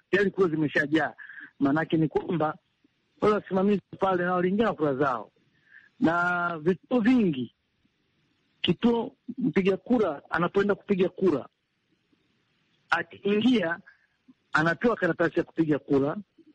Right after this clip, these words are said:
alafu anatoa mgongo kwa mawakala. Kwa hiyo, kwa hiyo yeye ndo anaye, anaye,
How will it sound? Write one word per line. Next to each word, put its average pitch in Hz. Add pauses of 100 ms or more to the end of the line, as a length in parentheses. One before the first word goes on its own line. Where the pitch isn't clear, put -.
(420)
alafu 190 (720)
anatoa 175
mgongo 190
kwa 156
mawakala. 151 (1200)
Kwa 180
hiyo, 208 (320)
kwa 208
hiyo 226
yeye 226
ndo 190
anaye, 185
anaye, 190